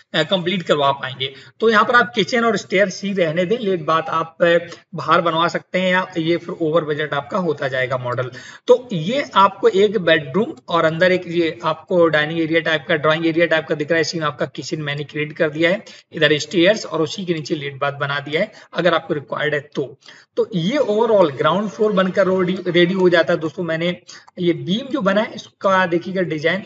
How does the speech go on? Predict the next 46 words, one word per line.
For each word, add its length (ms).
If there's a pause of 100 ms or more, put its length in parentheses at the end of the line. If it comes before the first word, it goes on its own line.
(120)
कुछ 180
यू, 320 (160)
अ, 140
shape 280
में 160
दिया 180
है 120 (280)
और 200
ऊपर 280
आपका 280
चारों 320
तरफ 220 (380)
ये 200
design 360 (100)
आपको 300
देखने 300
को 100
मिलता 300
है 160
इस 140
model 320
का, 180 (460)
आ, 120
जो 160
कि 140
twenty 440
cross 420
twenty 320
में, 200
twenty 340
front 360
है, 220
बीस 240
फीट 160
चौड़ाई 380
है, 80
बीस 240
फीट 180
इसकी 360 (100)
गहराई 640
इस 180
model 280
की 280 (380)
होने 140
वाली 220
है। 200